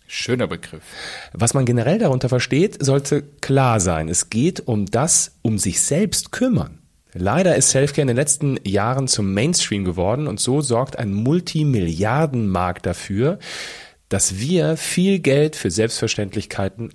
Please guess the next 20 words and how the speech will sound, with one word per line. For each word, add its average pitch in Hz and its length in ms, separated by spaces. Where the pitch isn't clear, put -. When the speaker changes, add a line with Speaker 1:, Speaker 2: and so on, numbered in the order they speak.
Speaker 2:
ausgeben. 131 760
Profitieren 202 680
tun 95 180
davon 113 380
vor - 200
allem 95 180
Unternehmen. 76 540
Wir 107 100
schnacken 196 340
heute 160 500
über 233 560
unsere 170 440
Wahrnehmung 107 720
von 98 260
Self-Care 113 840
und 123 200
die 208 100
Unmöglichkeiten 123 1040
der 113 140
Umsetzung. 76 560